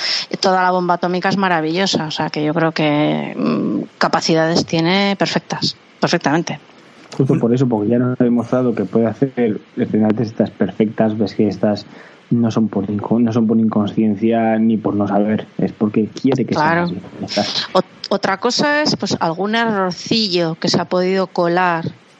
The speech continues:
Speaker 1: de continuidades. Yo no sé si, eh, pues, eh, una botella que está de un lado del otro, eso pasa en todas las series. Lo que pasa que ahora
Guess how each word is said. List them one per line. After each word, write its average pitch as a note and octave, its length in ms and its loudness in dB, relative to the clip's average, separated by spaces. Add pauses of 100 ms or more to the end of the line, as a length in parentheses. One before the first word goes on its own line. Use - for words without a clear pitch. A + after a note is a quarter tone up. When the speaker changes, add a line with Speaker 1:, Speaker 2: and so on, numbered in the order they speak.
(220)
Speaker 1:
de D#3+ 460 0
continuidades. E3 840 2
Yo E3 100 2
no E3 120 0
sé E3+ 200 0
si, E3+ 520 0 (460)
eh, F#3 140 0
pues, - 240 -2
eh, E3+ 500 0
una F#3+ 220 0
botella F#3 420 0
que F3+ 60 -2
está F#3+ 260 0
de F#3 160 0
un F#3 140 0
lado F#3+ 240 0
del F#3+ 180 -2
otro, F3+ 240 -4
eso F#3 160 -2
pasa F#3+ 280 -2
en F#3+ 80 -2
todas F#3 200 0
las D#3 180 -2
series. F3 280 -2
Lo E3 100 -2
que D#3 60 -4
pasa E3+ 240 0
que F3 120 -4
ahora F3+ 440 2